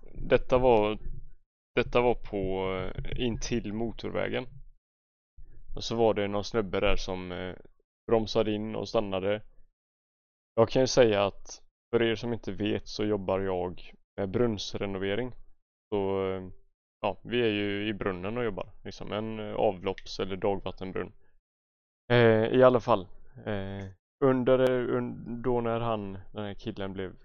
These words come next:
krossskadad så, eh, var ju det brunnslocket öppet för att de var nere och jobbade. Så kommer det, eh, som sagt, den här gubben som stannar. <laughs> Han stannar och ska hjälpa till.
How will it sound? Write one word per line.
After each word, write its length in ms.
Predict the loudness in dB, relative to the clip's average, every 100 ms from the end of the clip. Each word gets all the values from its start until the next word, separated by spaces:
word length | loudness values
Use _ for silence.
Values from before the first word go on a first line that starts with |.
| -10
krossskadad 840 | -10 -8 -12 -8 -4 -2 -2 -4
så, 580 | -12 -6 -6 -4 -6 -6
eh, 160 | -8 -12 -18 _ _ _
var 120 | 2 4
ju 300 | 6 4 0
det 280 | 0 2
brunnslocket 720 | 2 -2 -2 -4 -8 -6 -6
öppet 500 | -6 -4 -6 -6 -12 -16 -20 _ 4
för 120 | 4
att 160 | 4
de 240 | 2 -2 -2
var 100 | -2
nere 200 | -2 -2
och 80 | -2
jobbade. 340 | -2 -2 -4 -10 -18 -8
Så 160 | -6
kommer 320 | 4 6 6 4
det, 160 | 2
eh, 460 | 2 -4 -8 -8 -8
som 180 | -8 -6
sagt, 400 | -6 -8 -14 -16 -10
den 80 | -4
här 180 | -2 -2
gubben 420 | -2 -4 -4 -4
som 140 | -6
stannar. 480 | -2 -2 0 -2 -2 -10 -20
<laughs> 180 | -20 -4
Han 360 | 0 4 4 6
stannar 340 | 6 8 8
och 120 | 4
ska 120 | 4 2
hjälpa 260 | 2 0
till. 220 | -2 -4